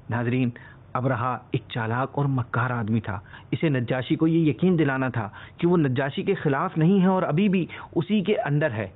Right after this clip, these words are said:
सो उसने नज्जाशी को ख़त का जवाब बहुत आजी से लिख कर दिया। उसने पैगाम लाने वाले को बहुत सारे gifts भी दिए। एक थैली में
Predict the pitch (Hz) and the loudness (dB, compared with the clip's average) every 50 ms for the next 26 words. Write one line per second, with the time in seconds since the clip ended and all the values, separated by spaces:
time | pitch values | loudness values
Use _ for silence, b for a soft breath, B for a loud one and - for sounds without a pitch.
0 | B B B B B - - 139 120 117 - 139 131 123 113 110 98 - 113 110 | B B B B B -6 -4 -4 -2 -2 -2 -2 -2 0 -2 -2 -2 -4 -4 -4
1 | - 131 120 - 135 120 - - - - - 120 - - 131 117 113 113 104 117 | -4 -6 -4 -4 -4 -4 -4 -6 -6 -6 -6 -6 -6 -6 -4 -4 -2 -2 -2 -2
2 | 127 123 110 - - 117 156 190 - - - 123 117 123 123 127 147 143 - 147 | -2 -2 -4 -6 -6 -2 -2 -2 -2 -4 -6 -6 -4 -4 -2 -2 -2 -2 -2 -2
3 | 120 110 - - 127 110 87 - 95 101 95 - - B B B - - - - | -4 -4 -4 -6 -8 -8 -8 -8 -10 -10 -10 -12 -14 B B B -8 -8 -4 -4
4 | 135 117 - 127 113 107 113 117 127 131 120 117 117 120 117 113 113 120 117 117 | -4 -4 -4 -6 -6 -4 -2 -2 0 0 0 0 0 0 0 0 0 -2 -2 -2
5 | 123 120 120 B B B B B - 120 110 107 135 135 - - 123 117 123 123 | -4 -4 -4 B B B B B -8 -6 -4 -4 -4 -6 -6 -6 -6 -4 -4 -4
6 | 113 107 151 165 160 - - 147 147 156 135 127 123 131 120 113 - B B B | -4 -2 -2 -2 -2 -2 -2 -2 -2 0 0 0 0 0 -2 -4 -6 B B B
7 | B B B 165 - - - 127 143 160 175 175 160 143 113 | B B B -4 -4 -2 -2 -2 0 0 2 0 0 0 -2